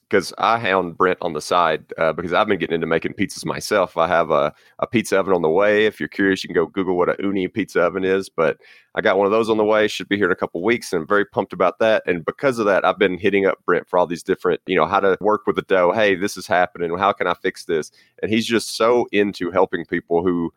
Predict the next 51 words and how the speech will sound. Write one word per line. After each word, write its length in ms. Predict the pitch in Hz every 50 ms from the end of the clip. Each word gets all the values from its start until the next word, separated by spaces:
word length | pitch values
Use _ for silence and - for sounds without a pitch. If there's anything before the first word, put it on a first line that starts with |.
| _ _ _ _ _ _ _ _ _ _ _ -
also 300 | 104 110 107 - 107 95
have 140 | 95 87
this 160 | 80 87 - -
interest 380 | 92 85 - 90 82 - -
in 80 | 71 71
pizza. 420 | - 92 85 - - 67 62 - - _ _ _ _
He's 220 | - 113 107 104
also 240 | 131 143 151 - 131
just 160 | 110 113 -
a 20 | 107
very, 300 | - 110 107 104 104 98
like, 240 | 92 87 - _ _ _ -
helpful 320 | - 113 107 - - 101
person 300 | - 113 107 - - 85
in 80 | 78 76
general, 280 | - 120 127 127 127
'cause 140 | 117 120 90
I 100 | 98 98
was 120 | 101 92
asking 260 | 104 101 101 - - 101
him 40 | 95
about 260 | 87 101 98 85 -
his 160 | - 87 80
mixer, 480 | 92 98 - - - - 90 78 71 - _ _ _ _ _ -
'cause 100 | 90 90
he 120 | 101 95
talked 220 | - 101 98 - -
about 180 | 95 95 90
getting 100 | 104 95
this 160 | 92 87 -
new 100 | 101 101
giant 420 | 90 - - 92 101 104 95 - -
mixer, 380 | 95 87 - - - 85 80
and 140 | 80 82 80 -
his 160 | 101 90 90
old 180 | 95 113 117
mixer 240 | 117 117 107 - 101
he 80 | 104 98
loaned 300 | 95 98 101 107 110 98
out 200 | 104 104 - - _ _ _ _ _ _ -
to 80 | - 104
a 60 | 92
different 320 | 98 117 - 117 85 76
baker 300 | 87 101 107 - - 92
until 180 | 85 - 92 92
they 100 | 101 104
could 140 | - 95 85
get 100 | 95 92
on 80 | 90
their 120 | 85 80 -
feet. 280 | - - 87 82 -